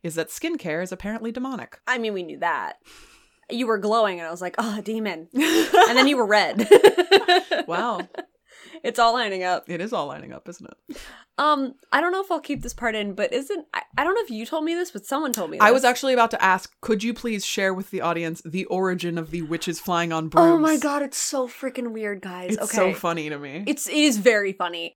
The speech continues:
Speaker 2: I'm gonna paraphrase, 'cause I don't remember exactly how it was presented to me, but basically, the idea of witches flying on brooms came from a woman or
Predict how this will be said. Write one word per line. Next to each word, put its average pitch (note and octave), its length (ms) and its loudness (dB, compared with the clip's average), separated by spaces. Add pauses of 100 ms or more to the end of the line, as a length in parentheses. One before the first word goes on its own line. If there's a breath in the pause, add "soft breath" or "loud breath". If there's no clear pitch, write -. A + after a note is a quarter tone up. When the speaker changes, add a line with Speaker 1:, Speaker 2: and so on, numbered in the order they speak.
Speaker 2:
I'm D#4+ 140 -2
gonna F4+ 160 0
paraphrase, F3+ 840 -4 (280)
'cause C4 120 -4
I B3 80 0
don't A3+ 120 -2
remember G3+ 240 -4
exactly F#3+ 520 -4
how A#3 160 0
it G3+ 60 -4
was A3 140 -6
presented G#3+ 500 -6
to D#4+ 80 -4
me, D#4+ 120 0
but A3 200 -2
basically, G3 600 0 (420 soft breath)
the C4+ 100 0
idea C#4 360 0
of D4+ 120 -6
witches C4+ 340 -6
flying A3+ 460 -6
on F#3+ 220 -10
brooms F#3+ 520 -6 (340 soft breath)
came E4 240 -4
from C4+ 440 -4 (440)
a C#4 80 4
woman D4+ 560 -2
or A3 340 0